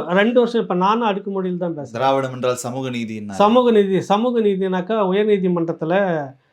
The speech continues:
Speaker 1: அட்டவணை பிரிவினர்களுக்கு இடஒதுக்கீடு வேணும், அந்த அடிப்படையில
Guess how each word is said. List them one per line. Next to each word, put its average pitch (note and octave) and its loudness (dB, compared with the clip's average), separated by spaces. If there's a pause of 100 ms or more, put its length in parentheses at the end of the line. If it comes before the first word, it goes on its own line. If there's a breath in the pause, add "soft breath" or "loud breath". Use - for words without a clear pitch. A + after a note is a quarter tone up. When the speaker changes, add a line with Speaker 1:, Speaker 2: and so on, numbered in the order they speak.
(240)
Speaker 1:
அட்டவணை A3+ 6
பிரிவினர்களுக்கு F#3 2
இடஒதுக்கீடு F3 2
வேணும், E3 4
அந்த D3+ -4
அடிப்படையில E3 0